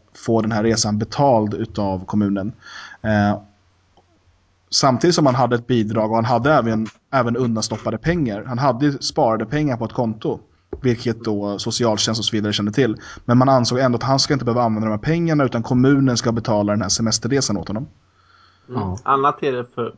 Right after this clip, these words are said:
Speaker 2: för svenska pensionärer som tvingas vara på vårdhem, ehm, som är privata till exempel. Då får de betala ur egen ficka tills dess de, eh, har, ehm,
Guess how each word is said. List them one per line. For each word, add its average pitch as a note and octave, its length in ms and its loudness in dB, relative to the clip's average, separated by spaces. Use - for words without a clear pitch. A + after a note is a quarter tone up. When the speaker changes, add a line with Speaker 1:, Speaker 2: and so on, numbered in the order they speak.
Speaker 2:
för G#2+ 280 -6
svenska A2+ 680 -4
pensionärer G2+ 600 -6
som F#2+ 340 -8
tvingas F#2+ 360 -6
vara G#2+ 100 -4
på - 120 -14
vårdhem, A#2 580 0
ehm, F2+ 500 -2
som A2 240 -2
är F#2+ 60 2
privata - 600 -4
till - 100 -10
exempel. - 360 -8
Då A2 100 0
får - 140 -2
de B2+ 140 4
betala F2+ 560 0
ur G2 160 2
egen E2 260 -2
ficka - 360 -4
tills - 260 -14
dess - 300 -10
de, E2 300 -4
eh, - 60 -6
har, D2+ 560 -4
ehm, D#2+ 320 -6